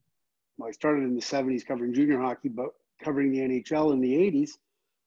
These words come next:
um, every hockey columnist used to do Sunday notes columns. And the Sunday notes column would be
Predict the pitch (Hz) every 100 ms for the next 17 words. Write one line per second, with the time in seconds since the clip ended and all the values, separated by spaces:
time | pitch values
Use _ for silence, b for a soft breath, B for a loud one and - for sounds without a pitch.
0 | - 131 135 135 139 139 135 - _ _
1 | _ _ _ _ _ _ _ _ _ _
2 | - _ _ _ _ _ _ _ _ _
3 | _ _ 165 160 143 - - - 165 -
4 | 151 151 143 143 139 - - 143 - 135
5 | 135 127 127 - 147 139 139 127 147 175
6 | - - 117 113 107 - - _ _ _
7 | _ _ _ _ _ 139 135 127 123 -
8 | _ _ - - 170 156 143 135 170 202
9 | - 139 127 123 123 123 123 110 131 131
10 | 131 127